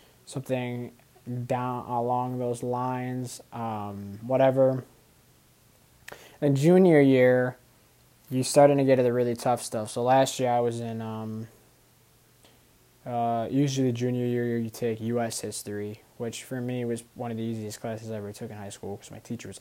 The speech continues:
awesome. Um, he was, he only taught one set of history, and then he was also the athletic director. So he, he made our class super fun, super entertaining. It was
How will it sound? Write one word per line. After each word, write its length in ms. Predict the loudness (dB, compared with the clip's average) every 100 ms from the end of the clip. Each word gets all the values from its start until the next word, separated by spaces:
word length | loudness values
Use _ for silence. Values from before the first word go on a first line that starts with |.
| _ -8
awesome. 460 | -6 -8 -12 -18 -20 _ _ _ _ _ _ _ -12
Um, 640 | -6 -4 -4 -6 -10 -12 -16 _ _ _
he 140 | -4 0
was, 360 | 2 0 -4 -12 -16
he 200 | -4 0
only 180 | 0
taught 260 | 2 2 2
one 200 | 0 -2
set 200 | -2 -2
of 100 | -2
history, 460 | -4 -4 -6 -6 -6
and 100 | -8
then 80 | -8
he 60 |
was 120 | -6
also 220 | -6 -6 -6
the 140 | -6
athletic 440 | -6 -6 -6 -8
director. 460 | -10 -12 -12 -16 -16 _ _ _ _ _ _
So 580 | -6 -2 0 0 0 -4
he, 680 | -2 0 2 0 0 -2 -6 _ _ -20 -20 _
he 140 | -4 2
made 460 | 6 6 6 2 -4 _ _ _ _ _ _ _ _ _ _ _ 2
our 120 | 4
class 400 | 8 10 10 6
super 320 | 4 6 6
fun, 460 | 10 12 12 10 6
super 320 | 2 8 8
entertaining. 960 | 8 4 4 6 8 8 8 6 4
It 180 | 2 4
was 240 | 4 4